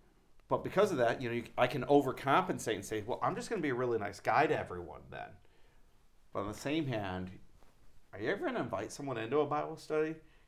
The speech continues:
You're gonna ever invite them into that conversation that needs to be had? I remember one time years ago, real friendship,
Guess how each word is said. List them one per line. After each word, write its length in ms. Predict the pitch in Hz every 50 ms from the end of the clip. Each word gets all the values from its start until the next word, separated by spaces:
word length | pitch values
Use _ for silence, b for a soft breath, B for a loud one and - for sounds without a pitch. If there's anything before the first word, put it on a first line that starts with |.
| b -
You're 240 | - 110 123 147 160
gonna 120 | 180 175 -
ever 280 | - 127 120 139 143
invite 340 | 139 120 107 104 101 113 98
them 160 | 123 120 120 -
into 180 | 110 107 113 120
that 340 | 117 120 120 117 - - -
conversation 1120 | - 120 117 117 117 107 104 95 - - - 117 104 110 110 - - - 120 117 117 110 104
that 220 | 107 98 - - 113
needs 180 | 110 107 104
to 60 | -
be 80 | 104 104
had? 180 | 104 104 104 104 B B B B B -
I 80 | -
remember 320 | 165 180 175 160 143 123 120
one 220 | 120 123 131 135
time 360 | 127 123 120 117 113 110 110
years 300 | 110 117 120 127 127 123
ago, 340 | - 110 110 104 104 98 92 - - - - - - - - - - -
real 340 | 113 113 127 156 208 233 226
friendship, 640 | - - 143 165 196 202 - - - 82 - -